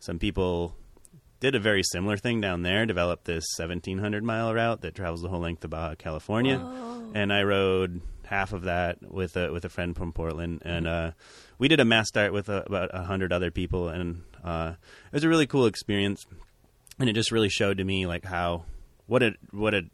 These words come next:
Speaker 1: nice community was,
Speaker 3: Mm-hmm.
Speaker 1: uh, and how many people that I had no idea were out there were, like, s-, already, like,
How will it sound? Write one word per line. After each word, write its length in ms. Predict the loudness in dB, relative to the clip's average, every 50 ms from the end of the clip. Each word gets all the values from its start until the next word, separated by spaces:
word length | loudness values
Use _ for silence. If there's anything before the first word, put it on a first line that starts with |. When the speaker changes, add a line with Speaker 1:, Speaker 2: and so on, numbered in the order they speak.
| _ _
Speaker 1:
nice 560 | -14 -10 -6 -4 -2 0 0 0 0 0 -2 -4
community 480 | -4 -4 -2 0 0 0 0 0 0
was, 400 | 2 2 2 0 -2 -4 -8 -14 -16 -14 -12
Speaker 3:
Mm-hmm. 320 | -10 -10 -10 -12 -12 -8 -4
Speaker 1:
uh, 240 | -2 -2 0 0 0
and 200 | 0 -2 -2 -2
how 160 | 0 0 0 0
many 240 | 0 0 0 -2
people 360 | -2 -2 -4 -4 -2 -2 -2 -2
that 180 | -2 -2 -2
I 160 | -2 -2 -2
had 240 | -2 -4 -6 -8 -10 -16 _ _ -18 -10
no 180 | -6 -2 0 0
idea 240 | 0 2 2 2
were 120 | 2 2 2
out 180 | 2 0 0 -2
there 220 | -2 -2 -2 0
were, 100 | -2 -2
like, 200 | -2 -2 -4 -6 -8
s-, 260 | -14 -20 -20 -20 -20 _ _ _ _ _ -4
already, 340 | -2 0 0 0 0 0 -2
like, 220 | -2 -2 -4 -6